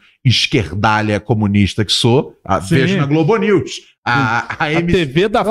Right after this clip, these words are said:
Speaker 2: Foice e
Speaker 3: adoro,
Speaker 2: Martelo.
Speaker 1: A, <laughs> exatamente, a emissora do proletariado.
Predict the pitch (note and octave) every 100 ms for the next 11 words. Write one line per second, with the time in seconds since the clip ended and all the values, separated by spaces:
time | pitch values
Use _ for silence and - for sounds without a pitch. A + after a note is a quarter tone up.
0 | A3 G#3 F#3+ F#3 G#3 - D#3+ D3+ B2+ D3+
1 | - - F#3+ G#3+ C#3 F3 F3 F3 C3 A2+
2 | - B2+ D3+ E3+ C3+ - F#3 G#3 G#3 F#3+
3 | C3+ C4 C4 C4 A3+ E3+ A#2+ G#2 G2+